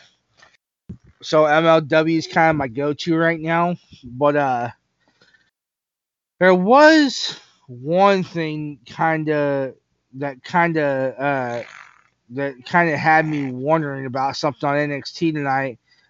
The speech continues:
and I don't really know what the deal is with this, but I thought when, I thought when this whole travel restriction thing was up,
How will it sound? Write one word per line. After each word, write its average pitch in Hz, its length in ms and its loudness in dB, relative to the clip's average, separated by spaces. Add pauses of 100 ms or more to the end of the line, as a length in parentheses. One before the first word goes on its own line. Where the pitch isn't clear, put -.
(120)
and 139 80 0
I 160 160 4
don't 175 420 0
really 170 320 0
know 165 220 0
what 143 240 -2
the 160 80 -2
deal 160 340 4
is 165 180 2
with 170 140 -4
this, 180 340 -2 (120)
but 151 360 0 (1300)
I 214 160 4
thought 262 400 6
when, 208 640 0 (200)
I 240 100 0
thought 254 280 2
when 226 100 -2
this 202 220 -6
whole 202 240 -2
travel 185 480 0
restriction 190 580 -4
thing 196 220 -4
was 185 160 -4
up, 190 240 -2